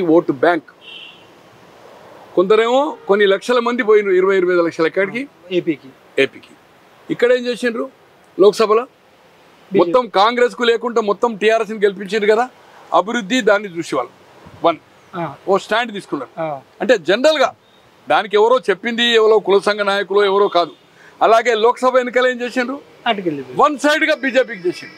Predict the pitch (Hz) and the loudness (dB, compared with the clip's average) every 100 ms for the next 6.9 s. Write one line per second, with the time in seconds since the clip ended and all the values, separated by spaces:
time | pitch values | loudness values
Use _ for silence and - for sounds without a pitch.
0 | 180 190 180 160 143 - 131 135 123 127 | -2 0 0 -2 -4 -8 -12 -14 -16 -20
1 | - - - - - - 190 240 226 254 | -20 -20 -20 -20 -8 -4 -2 2 2 4
2 | 294 247 - - _ _ _ _ - - | 2 -2 -10 -18 _ _ _ _ -20 -8
3 | 190 254 - - 269 285 247 277 226 247 | 0 0 0 -2 0 0 0 -2 -2 2
4 | 254 226 214 208 190 175 170 190 - _ | 2 2 2 2 2 2 2 0 -4 _
5 | _ - 190 285 285 262 240 - 254 247 | _ -6 0 2 2 2 0 0 -2 0
6 | 240 226 202 151 165 214 240 220 226 | 0 2 0 0 -2 0 0 0 -2